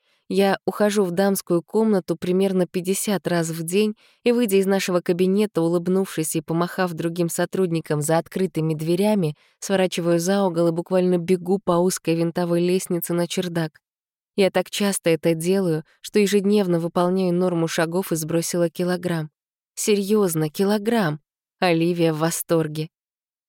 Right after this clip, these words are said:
Сейчас я сижу в офисном кресле у окна, сгрызаю ногти до мяса, знаю, отвратительная привычка, и делаю то же самое, что и на каждом утреннем совещании редакции по средам.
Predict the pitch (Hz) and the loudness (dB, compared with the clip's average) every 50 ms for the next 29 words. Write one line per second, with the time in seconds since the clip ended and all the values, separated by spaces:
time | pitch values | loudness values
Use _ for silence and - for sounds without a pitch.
0 | _ - - 262 247 - 269 254 - 214 196 - - 196 185 190 185 180 180 - | _ -6 -6 -2 0 0 0 0 0 -2 -2 -2 -4 -2 0 0 0 0 -2 -2
1 | 180 180 - 185 175 175 - - 190 185 - - 170 165 - - 170 175 170 170 | -4 -4 -2 -2 -2 -2 -2 -4 -4 -4 -4 -4 -4 -4 -2 0 0 0 0 -2
2 | - - 185 185 190 196 190 175 165 151 160 170 165 165 170 165 170 170 170 175 | -2 -4 -2 -2 -2 -2 -4 -4 -6 -4 -2 -2 0 0 2 2 2 2 2 2
3 | 175 170 - - 165 156 156 160 160 170 185 190 196 - - 170 170 - _ _ | 0 0 -2 -4 -4 -2 -2 -2 -2 -2 -2 -2 -4 -4 -6 -8 -10 -10 _ _
4 | - 202 208 226 240 233 226 196 170 170 - - 180 185 - 190 180 - 175 175 | -6 -4 -2 0 0 2 2 2 0 0 0 0 0 0 0 -2 -2 -2 -2 -2
5 | 175 175 170 - 196 196 190 180 170 - - - - 160 - _ _ _ _ _ | -2 -2 -4 -4 -4 -4 -2 -2 -4 -4 -6 -8 -10 -12 -12 _ _ _ _ _
6 | _ _ 208 185 185 190 175 175 175 165 - 170 165 175 170 - - - 196 196 | _ _ -2 2 2 4 4 4 4 2 2 -2 -2 -2 -4 -4 -2 0 0 2
7 | 196 185 170 165 165 - - 170 170 175 180 180 - - 196 196 202 185 165 165 | 2 2 0 0 -2 -2 -2 -2 0 0 -2 -4 -4 -4 -2 -2 -2 -2 -2 -2
8 | 165 175 180 180 - 170 165 165 165 165 160 - - 170 160 170 165 - - 196 | -2 0 -2 -2 -2 -2 -2 0 -2 -2 -4 -4 -6 -6 -6 -4 -6 -4 -2 -2
9 | 185 180 180 170 165 165 156 160 151 160 175 175 - _ - - 170 156 - 170 | -2 0 0 0 -2 -2 -2 -4 -4 -4 -4 -6 -6 _ -6 -6 -6 -4 -4 -6
10 | 165 - - 175 170 160 160 156 156 160 | -8 -6 -6 -6 -6 -4 -4 -6 -6 -8